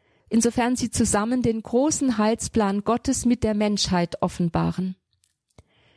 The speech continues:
Dieser hat sein Zentrum und sein Herz in Jesus Christus.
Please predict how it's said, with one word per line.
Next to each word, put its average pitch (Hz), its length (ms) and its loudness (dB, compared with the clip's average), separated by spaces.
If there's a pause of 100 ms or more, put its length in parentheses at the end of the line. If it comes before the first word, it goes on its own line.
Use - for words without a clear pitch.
(600)
Dieser 240 360 2
hat 208 180 -2
sein 185 300 0
Zentrum 302 640 0
und 214 220 0
sein 190 300 0
Herz 202 480 0
in 202 180 0
Jesus 226 460 0
Christus. - 600 -2